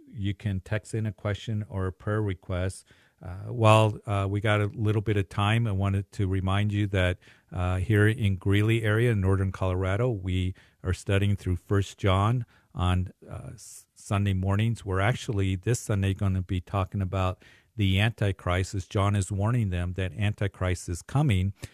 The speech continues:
And there are many Antichrists today. So what does that mean? And then also, because this goes a little bit of what we were just talking about, that you have an anointing that comes from the Holy Spirit, and, and that anointing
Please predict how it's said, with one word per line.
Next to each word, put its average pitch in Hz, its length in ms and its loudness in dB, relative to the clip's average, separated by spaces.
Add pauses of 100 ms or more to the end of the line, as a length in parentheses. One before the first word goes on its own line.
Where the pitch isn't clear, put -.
(200)
And 101 400 4
there 101 200 4
are 98 80 4
many 120 400 2
Antichrists 101 680 0
today. 92 360 0
So - 180 -6
what 101 240 0
does 101 180 -2
that 95 260 -2
mean? 104 420 2 (340)
And 107 120 0
then 107 160 4
also, 110 560 0
because 101 360 -2
this 165 140 -4
goes 117 240 0
a 107 60 -2
little 104 220 0
bit 98 160 -4
of 98 100 0
what 104 180 0
we 101 120 2
were 95 60 0
just 92 260 -2
talking 110 320 0
about, 90 360 2 (340)
that 107 120 4
you 104 160 4
have 107 180 4
an 98 120 2
anointing 95 960 0 (240)
that 98 180 0
comes 98 340 0
from 101 320 0
the 95 120 0
Holy 92 320 -2
Spirit, 87 680 0
and, 92 280 0 (180)
and 92 280 4
that 92 200 2
anointing 98 840 0